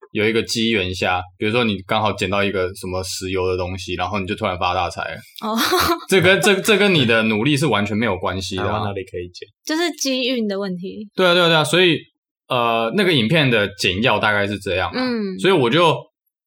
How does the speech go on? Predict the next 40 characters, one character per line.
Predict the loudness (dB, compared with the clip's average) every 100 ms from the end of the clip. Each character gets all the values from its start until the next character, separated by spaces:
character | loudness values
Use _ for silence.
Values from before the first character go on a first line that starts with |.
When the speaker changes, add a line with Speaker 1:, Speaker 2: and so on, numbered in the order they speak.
| _
Speaker 1:
觉 | -2 2
得 | 4 2
说， | 2 2 2 0 -4
嗯， | -4 -4 -10 _ -6 -2
努 | 2
力 | 2 4
跟 | 2 0
成 | -2
功 | -2 -2
是 | -2
完 | -2 -4
全 | -4
没 | -2
有 | -4
关 | -4 -6
联 | -4 -2
的。 |
为 | -2
什 | -2
么 | -2
大 | -2
家 | 0 0 -2
一 |
直 | -4
要 | -2 -2
被 | -2
教 | -2 -2
育 | -2
成 | -4 -4
努 | -6 -6
力？ | -8 -6
它 | -4
背 | 0 2
后 | 2
的 | 0 0
原 | -2 -2
因 | -4
是 | -6 -8
什 | -8
么？ | -10 -12 -20